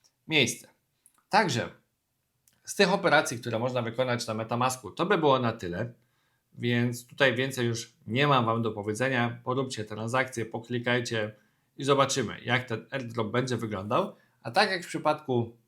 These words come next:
Base, wszedłem sobie też na Polymarket tutaj i zobaczyłem, jak ludzie obstawiają,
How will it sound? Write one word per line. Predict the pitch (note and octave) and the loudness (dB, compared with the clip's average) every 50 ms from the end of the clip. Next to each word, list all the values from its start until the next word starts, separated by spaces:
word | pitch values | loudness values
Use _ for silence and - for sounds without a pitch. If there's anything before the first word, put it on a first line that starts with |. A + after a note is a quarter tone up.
| _ | _
Base, | G#2+ G#2+ G#2 C3 D3+ F#3+ G3+ G3 - - - _ _ _ _ _ _ | -10 -2 2 4 4 6 4 2 -2 -6 -10 _ _ _ _ _ _
wszedłem | _ - - - - E3+ E3+ D3+ D3 C3+ B2+ | _ -20 -14 -4 -2 0 0 2 2 0 0
sobie | A#2+ - B2 A2+ G#2+ | -2 -4 -4 -4 -4
też | - - A2+ G#2 - - | -4 -4 -6 -6 -6 -6
na | G2 F#2 | -8 -8
Polymarket | - - - D#3+ F3 E3+ E3 D3+ D3+ C#3 B2+ - - G#2+ G#2 - - | -10 -2 2 4 6 6 6 6 6 4 4 2 -4 -8 -8 -10 -10
tutaj | - B2 A#2+ E3+ F#3 - - | -12 -6 -4 -2 -2 -4 -4
i | C#3+ | -8
zobaczyłem, | C#3+ D3+ D3+ D3+ D3 - D#3 D#3 D3 C3+ B2 | -6 -4 -2 -4 -2 -2 -4 -4 -4 -4 -2
jak | A#2+ C#3 D3 C#3+ C#3+ | 0 2 2 2 0
ludzie | C3 B2+ C#3 C#3+ C#3 C3 A#2+ | 0 0 0 0 2 2 0
obstawiają, | A2+ G#2+ - - A#2 A2 A2+ B2 C3 C3 C#3 C#3+ C#3+ | 0 -2 -4 -4 -4 -2 0 0 0 0 0 -2 -6